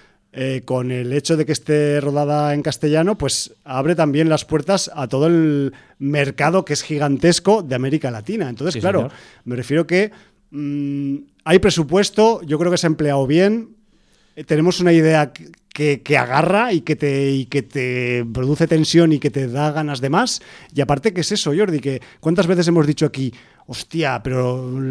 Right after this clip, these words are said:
Speaker 1: el rollo este de los cristianos, de la mitología cristiana, cuando alguien quiere coger algo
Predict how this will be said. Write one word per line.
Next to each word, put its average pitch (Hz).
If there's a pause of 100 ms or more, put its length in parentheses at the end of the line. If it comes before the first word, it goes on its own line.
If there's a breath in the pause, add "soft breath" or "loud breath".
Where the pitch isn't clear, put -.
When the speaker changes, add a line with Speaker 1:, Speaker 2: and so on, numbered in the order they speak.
(160)
Speaker 1:
el 135
rollo 151
este 170
de 160
los 151
cristianos, 147
de 147
la 147
mitología 143
cristiana, 143
cuando 127 (180)
alguien 160
quiere 156
coger 147
algo 139